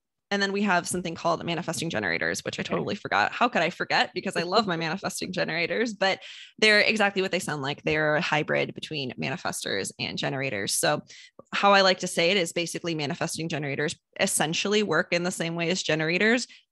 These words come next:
Speaker 1: but if you think of it this way, it's like generators, if they're both runners, generators are the s-, are the marathon runners and M Gs are sprinters. So M Gs will also often feel like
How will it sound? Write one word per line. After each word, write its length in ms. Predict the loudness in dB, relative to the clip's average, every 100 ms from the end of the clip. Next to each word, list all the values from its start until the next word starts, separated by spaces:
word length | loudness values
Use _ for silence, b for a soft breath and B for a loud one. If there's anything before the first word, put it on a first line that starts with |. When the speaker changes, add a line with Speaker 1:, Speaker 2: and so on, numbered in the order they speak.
| _ _ _ 2
Speaker 1:
but 420 | 6 6 4 0 _ _ _ b b _
if 120 | -4
you 80 | -4
think 280 | -2 -2 0
of 120 | 0
it 100 | 0
this 240 | -2 -2 0
way, 180 | 0 2
it's 240 | -2 0
like 180 | -2 0
generators, 720 | -2 0 0 0 2 0 0 -4
if 120 | -2
they're 140 | 0
both 180 | 0 -2
runners, 600 | -4 -4 -2 0 -2 -4 _ 2
generators 500 | 4 6 4 2 0
are 60 |
the 60 | -4
s-, 180 | -6 -2
are 200 | 0 0
the 80 | 0
marathon 500 | -2 -2 -2 0 0
runners 460 | 0 0 -2 -4 -6 b _ 0
and 340 | 4 4 2 0
M 140 | 0
Gs 220 | -2 -2
are 60 | -4
sprinters. 600 | -4 -4 -4 -4 -4 -6 B B
So 180 | 0 2
M 160 | 4 4
Gs 280 | 2 0 2
will 140 | 2
also 320 | 2 0 -2
often 360 | 0 0 -2 -10
feel 240 | -6 -4
like 260 | 0 -2